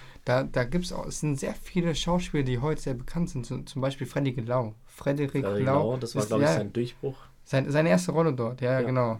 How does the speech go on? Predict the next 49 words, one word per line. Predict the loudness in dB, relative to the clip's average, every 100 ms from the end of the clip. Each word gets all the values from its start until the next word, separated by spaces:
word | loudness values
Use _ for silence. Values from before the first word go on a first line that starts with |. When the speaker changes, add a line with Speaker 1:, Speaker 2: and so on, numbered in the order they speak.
| -4
Speaker 1:
Da | -2 2
war | 4
der, | 4 2 0 -6 -14 -20 _ _ -20 _ -20 -20 _ _ _ _ _ -14
da | -8
hat | -6 -2
er |
doch | -2 -2
eine | -4 -4
re-, | -6 -6 -4
recht | -6 -6
große | -6 -6 -4
Rolle | -6 -6
sogar | -6 -8
gehabt. | -10 -14 -8 0
Speaker 2:
Ja, | 0 0
ja, | -6 -6 -6
Speaker 1:
Ja, | -2
Speaker 2:
vor | 2
allem | 2
Speaker 1:
genau. | 0 -2
Speaker 2:
gegen | -2 0
Ende | 2 2
hin, | 2 0 -2 4
Speaker 1:
Ja, | 6
Speaker 2:
<laughs> | 6
ohne | 6 6
Speaker 1:
das |
Speaker 2:
jetzt | 6
zu | 6
Speaker 1:
war | 4
er, | 6 6
Speaker 2:
spoilern. | 6 6 4 2
Speaker 1:
gell? | 0
Gell? | 4
Speaker 2:
Genau. | 4 4 4
Speaker 1:
Okay, | 2 4 6 4
krass. | 6 6 6 2
Speaker 2:
Das, | -2 -2 -2 -4
das | 0
Speaker 1:
Krass. | 2 4
Speaker 2:
war | 2 2 2 6
er. | 6 6 2 0
<laughs> |
Speaker 1:
Ich | -2
erinnere | 2 4 2
mich | 0 0
ganz, | -2 -4 -10 -12 -12 -6
ja, | 0 2 2
doch. | 2